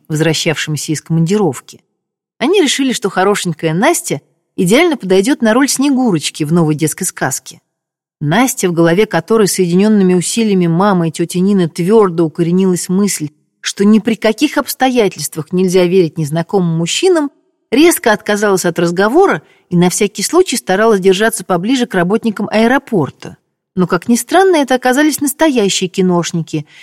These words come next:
и они настолько впечатлились Настиной суровостью,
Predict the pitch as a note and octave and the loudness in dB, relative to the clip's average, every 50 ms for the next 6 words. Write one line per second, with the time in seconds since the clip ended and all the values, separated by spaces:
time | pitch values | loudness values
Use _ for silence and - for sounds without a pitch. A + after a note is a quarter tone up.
0 | - - - - F#3 F3 F#3 G3+ G3+ G3 G3 - F#3+ - - B3+ B3+ A#3 - G3 | -20 -18 -4 0 2 4 4 6 6 4 4 2 0 0 0 0 0 2 2 -2
1 | F3 - - F#3 - - F#3 - - A3 G#3 F#3 E3+ D3+ - F#3+ F#3+ F3 - - | -2 -2 -4 -6 -6 -6 -8 -4 -4 -2 0 0 -2 -2 0 0 0 0 -2 -4
2 | - E3 D3+ C#3 - - D3+ D3 F3 B3+ D#4 D4+ A#3+ - - - D3+ - | -6 -6 -6 -6 -4 -4 -2 2 2 2 2 2 -2 -4 -6 -8 -10 -10